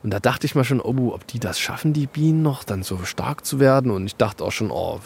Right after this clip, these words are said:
Frühjahrshonig kann man total abschminken. Dieses Jahr kommt überhaupt nichts rein."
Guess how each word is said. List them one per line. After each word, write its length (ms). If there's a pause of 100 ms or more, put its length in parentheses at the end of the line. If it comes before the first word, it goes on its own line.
(100)
Frühjahrshonig 840
kann 120
man 80
total 400
abschminken. 640
Dieses 240
Jahr 240
kommt 240
überhaupt 500
nichts 300
rein." 300